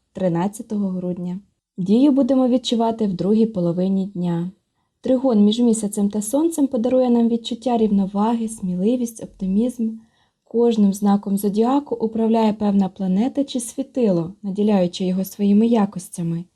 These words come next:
Головне для Лева — Сонце.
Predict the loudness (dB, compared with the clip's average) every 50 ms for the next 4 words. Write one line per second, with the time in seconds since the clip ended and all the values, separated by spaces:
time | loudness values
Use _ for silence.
0 | _ _ _ _ _ _ -2 0 2 2 4 4 4 4 4 4 2 0 0 0
1 | 0 2 2 2 0 0 -2 -2 -4 -6 -8 _ _ -14 -8 -4 -2 0 0 0
2 | -2 -4 -6 -8 -8 -8